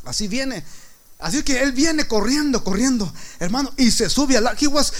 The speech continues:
running away, run, and he climbed the tree, hermano, y allá estaba arriba del árbol. Imagínense, trepado en el árbol aquel hombre.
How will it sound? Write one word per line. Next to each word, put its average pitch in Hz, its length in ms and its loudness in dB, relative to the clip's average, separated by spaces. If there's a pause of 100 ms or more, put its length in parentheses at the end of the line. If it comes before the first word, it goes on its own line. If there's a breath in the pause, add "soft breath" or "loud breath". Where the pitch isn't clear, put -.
(140 loud breath)
running 294 400 2
away, 269 200 0
run, 277 240 -2 (240 loud breath)
and 226 160 2
he 294 280 2
climbed 320 400 2
the 269 140 4
tree, 320 360 2
hermano, 269 260 2
y 233 60 4
allá 277 180 2
estaba 294 300 2
arriba 277 300 2
del 233 160 -2
árbol. 277 260 0
Imagínense, 220 400 0
trepado 233 440 -2
en 190 100 -4
el 190 100 0
árbol 220 220 0
aquel 196 180 0
hombre. 220 240 -2